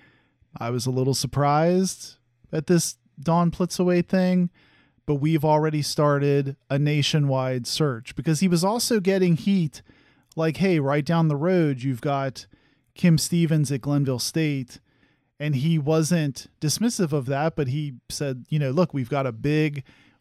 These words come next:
wide, you know, we're casting a wide net. We're gonna have a wide search for this." At the moment, Guido, I like where Wren Baker's at. I think he ended his statements by saying, "Look, someone's gonna be really happy and really lucky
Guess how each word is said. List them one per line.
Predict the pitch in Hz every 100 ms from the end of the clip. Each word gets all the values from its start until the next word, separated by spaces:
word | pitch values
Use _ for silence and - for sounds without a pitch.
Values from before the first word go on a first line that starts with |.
| -
wide, | 123 139 156 165 165 143 131 -
you | 156
know, | 160
we're | 143 147
casting | 170 156 - 147
a |
wide | 127 127 143 160 147
net. | 156 151 147 - _ _ _ -
We're | 139
gonna | 135 143
have | 139
a | 135
wide | 120 123 135 143
search | 131 156 147 -
for | 147
this." | 135 135 131 - - _
At | 160 -
the |
moment, | 151 151 175 190 202 170
Guido, | 190 196 202 196 196 - _ _ _ _ _ _ _ _ _ -
I | 117 131
like | 165 180 208
where | 170
Wren | 151 147 139
Baker's | 139 123 127 117
at. | 127
I | 123 139
think | 175 165
he | - 175 196
ended | 180 185 180 175
his | 147 180
statements | - 175 175 165 156
by | 165 151
saying, | - 160 151
"Look, | 165 135
someone's | - 160 170 165
gonna | 175 170
be | 156
really | 135 151 170 165
happy | 160 160 - 151 151
and | 131 131
really | 156 165 151
lucky | 143 170 - 143 131 127